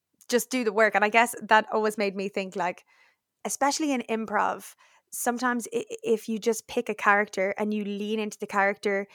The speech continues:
you don't necessarily have to come up with something funny. Y-, y-, it's, it's, there's no pressure on you to, like, quick, l-, um, add a, add a, add a funny line that you have, you better make up right now. Y-, you know, it's just like,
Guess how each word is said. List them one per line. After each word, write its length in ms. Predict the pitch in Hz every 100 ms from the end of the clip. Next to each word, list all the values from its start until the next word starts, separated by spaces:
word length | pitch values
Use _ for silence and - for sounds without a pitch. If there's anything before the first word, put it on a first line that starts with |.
| - - _ _ -
you 200 | 196 233
don't 240 | 233 240
necessarily 500 | 240 226 233 233 226
have 200 | 220 214 -
to 80 |
come 220 | 226 214 240
up 140 | 247
with 100 | 226
something 320 | 233 220 220
funny. 420 | 196 247 226 190
Y-, 80 | 202 220
y-, 40 | -
it's, 140 | 214
it's, 140 | 233
there's 140 | 214 214
no 120 | 240
pressure 340 | 254 233 226
on 100 | 214
you 100 | 208
to, 100 | 202 202
like, 160 | 190 _ - - -
quick, 220 | 277 -
l-, 180 | - 131 - - -
um, 300 | 214 214 214 - - - 220
add 220 | 247 247
a, 120 | -
add 80 | 247
a, 160 | - 226
add 100 | 240
a 20 |
funny 220 | 294 294
line 220 | 311 302
that 100 | 240
you 100 | 226
have, 100 | 233 214
you 60 |
better 180 | 226 226
make 240 | 196 214 240
up 120 | -
right 140 | 226
now. 120 | 220 226 - - -
Y-, 120 | 123
you 80 | 240
know, 140 | 220 -
it's 140 | 220
just 200 | - 233
like, 180 | 247 220